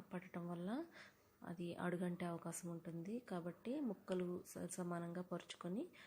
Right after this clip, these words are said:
దాని మీద చక్కెర వేసుకొని ఐదు నిమిషాలు ఉంచితే అది లిక్విడ్ లాగా అయ్యి మొత్తం ముక్కలంతటికీ పడుతుంది. అప్పుడు కలిపినట్లయితే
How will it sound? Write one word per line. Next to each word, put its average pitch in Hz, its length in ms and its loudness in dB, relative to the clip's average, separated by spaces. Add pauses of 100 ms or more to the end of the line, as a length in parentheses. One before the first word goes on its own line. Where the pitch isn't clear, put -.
(280)
దాని 175 220 4
మీద 175 260 2 (540)
చక్కెర 180 320 -2
వేసుకొని 165 640 0 (140)
ఐదు 170 200 0
నిమిషాలు 170 400 0
ఉంచితే 170 360 -2 (560)
అది 175 180 2 (100)
లిక్విడ్ 180 460 4
లాగా 175 260 4
అయ్యి 175 320 4 (320)
మొత్తం 185 320 -2
ముక్కలంతటికీ 180 760 0
పడుతుంది. 175 580 0 (540)
అప్పుడు 190 260 0
కలిపినట్లయితే 180 960 2